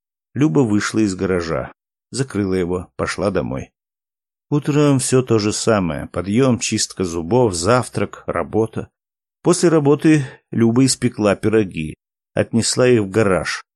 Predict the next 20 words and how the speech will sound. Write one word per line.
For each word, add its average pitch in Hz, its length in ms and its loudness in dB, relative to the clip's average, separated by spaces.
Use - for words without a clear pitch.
Взамен 165 300 2
получила 135 460 0
ведро 117 340 4
с 120 120 -2
мочой 110 340 2
и 117 40 2
двумя 104 340 2
аккуратными 98 680 0
какашками. 82 720 -6
Витя 135 220 0
сидел 123 340 4
на 113 120 4
диване 120 460 4
и 117 40 6
ныл, 120 300 4
что - 280 -4
кто-то 113 340 -2
его 104 180 2
хочет 107 380 -2
убить 113 440 -2